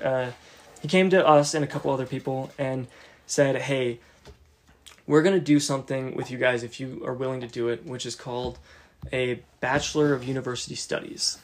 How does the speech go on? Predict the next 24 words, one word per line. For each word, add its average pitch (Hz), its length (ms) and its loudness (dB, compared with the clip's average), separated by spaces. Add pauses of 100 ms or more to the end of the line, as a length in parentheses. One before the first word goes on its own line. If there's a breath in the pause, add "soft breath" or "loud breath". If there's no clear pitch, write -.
So 139 280 0
we're 131 140 -2
basically 165 760 2
going 147 360 -2
to 143 120 -6
say, 131 520 -2 (760 soft breath)
"Hey, 131 300 2
the 127 120 -2
major 143 420 2
that's 143 180 -4
in 143 220 -2
place 135 280 -6
right 123 140 -4
now 120 220 -8
is 123 160 -10
not 127 260 -8
good. 120 380 -4
It's - 160 -10
not 131 200 -2
set 139 160 -2
up 131 120 -4
correctly. 123 540 -6 (460 loud breath)
This 151 300 2
is, 170 380 0